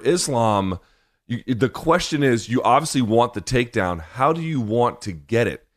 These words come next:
That's really the issue. Do you want a double leg and then put him flat on his back? You're gonna have to fight off his guard, which, again, you can do. Flat from guard, Oliveira is certainly not a chump, but he doesn't, it, it's just, I cannot o-, overstate to you, like, if you just watch the World Championships in Jiu-Jitsu,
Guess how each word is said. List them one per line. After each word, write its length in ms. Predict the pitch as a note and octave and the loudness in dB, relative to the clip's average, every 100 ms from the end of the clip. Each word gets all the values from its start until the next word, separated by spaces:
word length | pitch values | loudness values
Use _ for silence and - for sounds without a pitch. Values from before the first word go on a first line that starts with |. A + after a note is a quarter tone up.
| _ _ _ | _ _ _
That's 300 | B2 D#3 - | 2 2 -2
really 220 | B2 C3 | 0 2
the 120 | A2 A2+ | 4 2
issue. 220 | B2 F2+ | 0 -4
Do 120 | D#2+ | -4
you 100 | G2+ | -4
want 240 | F#2+ A2+ | 0 0
a 40 | A#2 | 2
double 300 | A2 A2 A#2+ | 2 2 4
leg 140 | B2 | 2
and 80 | A#2 | 2
then 80 | G2 | 0
put 160 | A#2+ | 0
him 80 | A2 | -2
flat 240 | G#2 A2+ A2+ | 0 2 4
on 100 | G#2 | 2
his 140 | F2+ | -2
back? 320 | G2 G#2 B2+ | 0 0 -2
You're 100 | G#2+ | -6
gonna 140 | A#2 A2 | -4 -4
have 100 | G#2 | -4
to 80 | |
fight 240 | G2 B2 A2+ | -2 0 2
off 120 | G#2 | 0
his 100 | F2 | -4
guard, 360 | F2+ A#2+ A2+ G2 | 0 4 4 2
which, 240 | G#2 - _ _ - | -4 -6 _ _ -8
again, 280 | G#2 C#3 G#2 | -2 0 2
you 120 | B2+ | 0
can 200 | D3 B2+ | 0 2
do. 200 | C#3+ B2+ | 4 2
Flat 400 | - A#2+ C3+ - | 2 0 0 0
from 380 | - D#3 D#3+ E3+ | -2 2 2 4
guard, 400 | E3 D#3+ A2+ G#2 | 6 6 6 2
Oliveira 400 | A#2+ C3 B2 B2 | 2 2 4 4
is 80 | A2 | 2
certainly 220 | B2 A2+ | 0 -2
not 180 | A2+ F#2+ | 0 0
a 40 | E2+ | -2
chump, 460 | - C#3 A#2 F2+ - _ _ | -2 2 0 -2 -16 _ _
but 100 | A2+ | 2
he 60 | A2+ | 4
doesn't, 320 | C#3 C#3 B2+ - | 4 0 -4 -6
it, 160 | A2+ G#2+ | -8 -6
it's 260 | G#2+ A#2 | -6 -2
just, 260 | D#3+ D#3 - | -2 -2 -4
I 100 | G#3 | -4
cannot 420 | - D#3+ C3 A2+ | 0 0 0 0
o-, 180 | A#2+ B2 | 0 2
overstate 500 | B2+ A#2 G#2+ A#2+ A#2 | 0 0 0 0 0
to 100 | G#2+ | -2
you, 100 | F2+ | -2
like, 140 | F2 | -4
if 100 | F#2+ | -6
you 80 | G#2 | -6
just 160 | C#3 C#3 | -4 0
watch 240 | C#3 C#3 | 2 2
the 80 | A2+ | -2
World 240 | G2+ A#2+ | 2 2
Championships 580 | A#2 A#2 A2 G2+ G#2+ F#2 | 2 -4 -4 -4 -4 -4
in 120 | F#2+ | -6
Jiu-Jitsu, 680 | F#2 F2+ G#2 A2 G2+ F2+ E2+ | -6 -2 -2 -2 -2 -2 -2